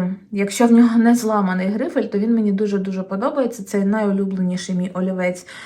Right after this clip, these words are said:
е, для брів із всіх, котрі в мене коли-небудь були. Відтінок у мене нуль нуль один, а, з одного боку тут ось така щіточка,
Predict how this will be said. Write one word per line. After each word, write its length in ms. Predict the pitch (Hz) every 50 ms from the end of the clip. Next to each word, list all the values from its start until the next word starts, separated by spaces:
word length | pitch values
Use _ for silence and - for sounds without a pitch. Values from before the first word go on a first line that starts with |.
| - - - -
е, 140 | 190 196 190
для 180 | 185 196 202
брів 320 | 196 196 226 294 330 - -
із 80 | 196
всіх, 420 | - - - - 240 262 254 - - -
котрі 380 | 214 214 208 - 202 202 202
в 120 | 196 196 190
мене 260 | 196 196 190 190 185 -
коли-небудь 560 | - 196 190 196 208 202 202 196 190 190 185
були. 300 | 185 185 180 175 170 165
Відтінок 460 | 170 185 185 - 233 220 214 196 -
у 40 | 202
мене 240 | 190 190 185 185 185
нуль 180 | 185 190 202 196
нуль 260 | 190 190 185 185 180 -
один, 400 | - 180 185 214 247 339 415 415 - - - - - - - - -
а, 280 | - 202 202 196 196 190
з 340 | 190 - - - 202 202 196
одного 560 | - - 202 196 202 196 208 208 196 196 185
боку 320 | 185 185 180 180 - 180
тут 260 | 180 - 190 190 -
ось 120 | 190 190 -
така 280 | - 202 196 - 185
щіточка, 680 | 190 - - - - - 320 285 - - - 233 220